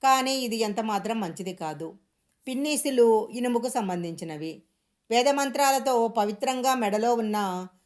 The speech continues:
మంగళసూత్రానికి ఇలాంటి పిన్నీసులు పెట్టడం వల్ల భర్త యొక్క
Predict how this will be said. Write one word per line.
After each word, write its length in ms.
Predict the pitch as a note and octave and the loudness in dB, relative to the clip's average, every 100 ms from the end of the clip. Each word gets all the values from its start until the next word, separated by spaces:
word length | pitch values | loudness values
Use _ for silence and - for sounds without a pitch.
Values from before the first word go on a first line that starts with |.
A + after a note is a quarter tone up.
| _ | _
మంగళసూత్రానికి 960 | G3+ G#3+ A#3+ A#3+ B3 B3 A#3 A3+ A3+ G#3+ G3 F#3 | -6 0 0 0 -4 0 0 0 -4 -4 -4 -6
ఇలాంటి 300 | A#3 B3 B3 | -2 0 0
పిన్నీసులు 460 | - A3 A#3 A#3+ B3 | -2 -2 -2 -2 -2
పెట్టడం 440 | A3+ G#3 F#3+ G#3+ G#3 | -2 -4 -2 -4 -2
వల్ల 240 | F#3+ F#3+ F#3 F3 F3+ _ _ - | -2 0 -2 -4 -8 _ _ -2
భర్త 240 | G#3 G#3 C4+ | -2 2 2
యొక్క 280 | B3+ C4 | 2 2